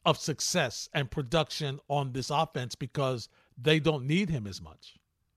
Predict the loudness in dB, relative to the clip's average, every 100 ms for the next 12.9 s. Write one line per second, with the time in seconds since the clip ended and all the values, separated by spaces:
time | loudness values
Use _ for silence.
0 | _ _ _ _ _ _ _ _ _ _
1 | _ 2 4 6 6 6 6 4 2 0
2 | 2 2 2 2 0 -2 0 2 0 -4
3 | _ _ _ -2 -2 -2 -6 -10 -12 -20
4 | _ _ _ _ _ _ _ _ _ _
5 | _ _ _ _ _ _ _ _ _ _
6 | 2 6 6 4 6 6 6 0 -4 -2
7 | -2 -2 -2 -2 -4 -10 -20 _ _ _
8 | _ _ _ _ _ _ _ _ _ _
9 | 0 6 6 6 0 0 -2 -6 _ _
10 | _ _ _ _ _ 2 4 4 2 2
11 | 2 0 2 2 2 -2 0 0 0 0
12 | 0 0 0 -2 -4 0 2 4 2